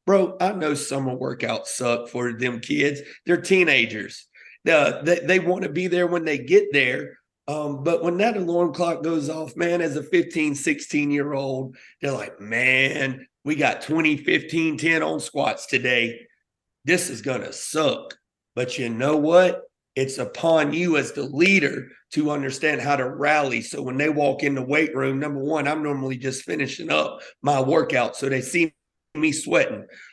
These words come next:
Um, so that's one way I get my troops, my teams to rally, is they know I'm working as hard as I'm asking them to work. Um, number two, I got the music going. I'm creating the energy, the atmosphere, the vibe, baby.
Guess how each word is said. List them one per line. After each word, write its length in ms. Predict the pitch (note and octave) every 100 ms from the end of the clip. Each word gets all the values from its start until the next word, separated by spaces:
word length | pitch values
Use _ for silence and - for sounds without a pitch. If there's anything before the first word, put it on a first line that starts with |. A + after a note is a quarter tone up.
| -
Um, 180 | C#3 C3
so 160 | D3+
that's 220 | D#3 D3+
one 200 | D#3+ D#3
way 180 | C#3+ C#3+
I 120 | C3+
get 320 | C3 D3 C3+ C#3+
my 180 | D3+
troops, 480 | C#3+ - D3+ C3+ -
my 200 | - D3
teams 600 | C#3 D3+ C#3+ C#3 C3 A#2 - - - -
to 120 | -
rally, 520 | C3+ C#3+ C#3+ C#3 C3+ B2
is 140 | A#2
they 160 | D3 C#3+
know 160 | C#3+
I'm 100 | C3+
working 280 | C#3+ C3+ B2+
as 120 | A#2
hard 220 | C#3 C3+
as 120 | A#2 B2+
I'm 160 | B2
asking 440 | A#2 C3 - A#2+ A#2+
them 200 | D#3 C3
to 60 |
work. 380 | A#2+ A#2 A2+ - _ - _ -
Um, 360 | C#3+ B2+ B2 C3
number 420 | D3+ D3 C3 A#2
two, 560 | - G3 G#3 D#3 C#3+ - _
I 80 | -
got 240 | B2 C3+ -
the 60 |
music 440 | C3+ F3 F3+ C3 F#2+
going. 300 | B2+ A#2+ A#2
I'm 180 | C3 A#2+
creating 500 | - D3+ D3+ D3+ C3+
the 160 | C3 C3+
energy, 400 | E3 D#3 B2 A#2
the 280 | A#2 A2 -
atmosphere, 720 | D3 - C3+ C3 - C3+ B2
the 100 | A#2+
vibe, 560 | A#2 - D#3 F#3 C3+ -
baby. 440 | A#2 A#2 C3 C3+